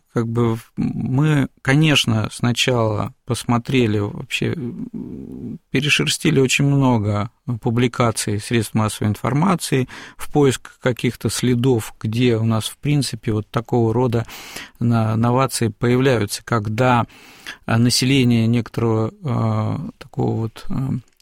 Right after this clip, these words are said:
сельского там поселения коллективно принимало решение об, а, ограничении, э, полном там запрете или к-, ограничении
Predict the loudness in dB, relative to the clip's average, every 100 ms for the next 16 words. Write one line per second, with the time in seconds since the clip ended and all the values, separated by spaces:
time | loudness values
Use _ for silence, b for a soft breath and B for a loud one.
0 | _ -4 0 0 -2 -4 -4 -4 -4 -2
1 | 0 2 4 2 -2 B B B B 2
2 | 4 2 2 4 6 4 4 4 4 6
3 | 4 4 4 4 4 4 2 0 0 2
4 | 2 2 0 0 0 2 2 2 2 2
5 | 4 4 4 2 4 4 0 -4 _ _
6 | _ -6 -2 0 0 -2 0 2 4 2
7 | 0 -4 -4 -4 -2 -2 0 0 0 0
8 | -2 -2 -4 -4 -4 0 0 2 0 0
9 | 0 0